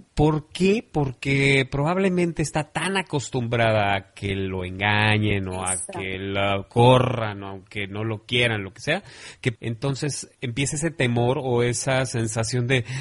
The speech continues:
Speaker 1: "Híjole, no quiero estar listo para nada porque me da miedo hacerme responsable de lo que, de lo, de lo que sea bueno", ¿no? Entonces, siempre he creído que hay veces, incluso en las afirmaciones, cuando tú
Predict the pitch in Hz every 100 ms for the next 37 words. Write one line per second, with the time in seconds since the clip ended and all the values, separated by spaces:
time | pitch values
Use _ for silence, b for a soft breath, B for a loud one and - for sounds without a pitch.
0 | 127 117 123 120 117 110 123 120 135 135
1 | 120 - 120 131 135 - 113 113 123 147
2 | 147 113 107 113 110 110 117 127 123 120
3 | 127 131 127 - 131 131 131 127 131 127
4 | 117 117 117 120 104 - 98 98 113 101
5 | 98 - - 110 107 110 120 147 143 147
6 | 175 127 110 226 - B B B B -
7 | 127 123 170 170 180 B B 131 - 156
8 | 160 170 147 131 127 127 143 - 139 143
9 | 135 127 110 113 - - 120 127 143 160
10 | 139 110 98 - 98 98 95 - 117 104
11 | 90 104 - B - 120 110 110 113 127
12 | 143 143